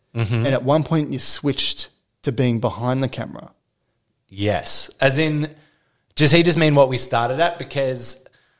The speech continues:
Speaker 1: I've done a few of those kind of point of view of making the coffee and doing that. But for the first six months to year, I would say, I wasn't in the videos. It was all just hands and on the machines and doing that.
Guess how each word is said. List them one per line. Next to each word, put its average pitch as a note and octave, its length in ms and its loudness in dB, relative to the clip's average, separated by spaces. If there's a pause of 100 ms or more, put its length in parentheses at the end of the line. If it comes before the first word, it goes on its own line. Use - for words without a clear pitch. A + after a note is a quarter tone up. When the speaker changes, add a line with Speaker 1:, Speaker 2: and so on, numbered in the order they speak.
(180)
Speaker 1:
I've C3+ 200 2
done F#3 160 2
a F#3 60 -4
few C3 220 -6
of B2 60 -2
those A#2 200 -2
kind A2+ 140 -4
of G2+ 80 -6
point A2+ 200 0
of G2 80 -2
view G#2 140 0
of F#2 80 -2
making G2 320 -4
the G#2+ 80 -6
coffee G#2 280 -2
and G2 120 -6
doing G2+ 220 -6
that. G2+ 220 -6
But B2+ 120 -4
for C3+ 80 -6
the C3 100 -4
first - 420 0
six C3+ 220 -4
months A2+ 360 -2
to - 140 -2
year, G2 760 -2
I A#2+ 80 2
would A2 140 0
say, G#2+ 360 0 (640)
I C3 120 4
wasn't B2 280 -2
in A2 100 -6
the G#2 60 -8
videos. F2+ 560 -6
It - 40 -10
was G#2+ 140 -4
all A2+ 160 2
just G#2 240 -6
hands G2 440 -4
and F#2+ 80 -8
on F#2+ 120 -8
the F#2 60 -6
machines F2+ 520 -6
and E2+ 140 -12
doing E2+ 240 -14
that. E2+ 400 -8